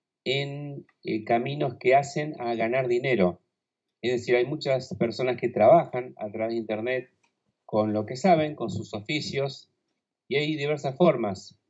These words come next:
Algunos se dedican a escribir, por ejemplo, venden sus escritos, eh, publican sus, sus talentos, podría decir.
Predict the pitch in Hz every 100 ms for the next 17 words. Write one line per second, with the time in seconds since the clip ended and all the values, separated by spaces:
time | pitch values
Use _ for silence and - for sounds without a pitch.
0 | _ 110 110 131 139 131 123 - 117 117
1 | 120 117 101 110 120 151 135 120 110 135
2 | 123 120 139 160 _ _ _ _ _ _
3 | _ _ _ 107 123 120 110 - - 95
4 | 139 131 - 120 117 - _ _ _ _
5 | _ _ _ 104 107 104 113 135 - 117
6 | 101 - 101 95 90 - - - 123 107
7 | 98 120 147 123 101 107 104 107 104 117
8 | 123 139